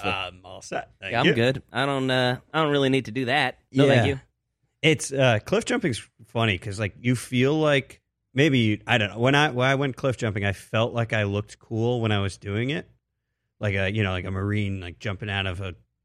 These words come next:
Speaker 2: helicopter into the water
Speaker 1: <laughs>
Speaker 2: kinda, like, vibe. And then,
Speaker 1: Yeah.
Speaker 2: and then I looked at a photo my buddy took, and I just looked like a Thanksgiving turkey, uncooked, just <laughs> being thrown. Your, like, arms are kinda flailed out, and your
Speaker 1: Yeah.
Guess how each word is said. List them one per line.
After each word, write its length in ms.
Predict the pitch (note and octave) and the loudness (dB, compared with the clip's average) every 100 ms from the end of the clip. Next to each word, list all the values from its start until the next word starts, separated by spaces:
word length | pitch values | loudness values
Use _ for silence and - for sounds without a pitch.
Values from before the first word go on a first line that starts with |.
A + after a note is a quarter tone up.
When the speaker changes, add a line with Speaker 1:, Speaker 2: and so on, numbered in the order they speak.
| _ | _
Speaker 2:
helicopter 680 | - G#2+ F#2+ - F#2+ - G#2+ | -6 -4 -4 -4 -4 -6 -8
into 160 | G2 | -8
the 100 | G2+ | -8
water 600 | F#2+ G2 G#2 G2+ F#2+ F#2 | -6 -2 -2 0 -2 -4
Speaker 1:
<laughs> 80 | F2+ | -6
Speaker 2:
kinda, 260 | - G#2 G#2 | -6 -4 -2
like, 320 | G2 G2 G2 | -2 -4 -4
vibe. 360 | A2 G2+ G2+ G2+ | -4 -2 0 -2
And 100 | G2 | -2
then, 240 | G#2 F#2+ - _ | -2 -4 -8 _
Speaker 1:
Yeah. 180 | - F2+ G2+ | -20 -8 0
Speaker 2:
and 100 | B2+ | 4
then 100 | B2 | 6
I 60 | |
looked 240 | A#2+ B2 - | 4 4 2
at 60 | |
a 60 | A2+ | 0
photo 320 | - B2 A#2+ | 2 2 4
my 160 | A2 G2+ | 2 0
buddy 260 | G#2+ A#2 | 0 -2
took, 280 | G#2+ G#2+ F#2 | -2 -6 -6
and 80 | G#2 | -6
I 80 | G2+ | -4
just 220 | G#2+ G#2 | -2 -2
looked 220 | A#2 A2+ | -4 -2
like 160 | B2 G#2 | -2 0
a 360 | G2+ F#2+ F#2 G#2+ _ _ | 0 0 -4 -8 _ _
Thanksgiving 540 | - A2 - A2+ G2+ F2+ - _ _ | -8 -6 -4 -2 -2 -4 -10 _ _
turkey, 480 | A#2 G#2+ - G2 G#2 | -2 -2 -2 -6 -4
uncooked, 600 | A2 G2 - A#2+ A2 - | -4 -4 -4 -4 -4 -8
just 180 | A2+ - | -18 -16
<laughs> 80 | A#2 | -6
being 180 | D3+ A#2+ | -4 -4
thrown. 580 | - - C3 A#2 G#2+ G2+ - _ _ _ | -8 -4 0 0 0 -4 -12 _ _ _
Your, 100 | A#2 | -2
like, 100 | G#2+ | 2
arms 320 | A2 A2+ A2 | 2 2 2
are 60 | G#3+ | -2
kinda 260 | B2+ A2+ | -4 -2
flailed 480 | G#2+ - G#2+ G#2 G2+ | -2 -2 0 0 0
out, 320 | G#2 G#2 G#2 | 0 0 0
and 160 | F#2 G#2 | -4 -10
your 100 | F#2 - | -12 -14
Speaker 1:
Yeah. 280 | - F#2+ E2 | -6 -4 -4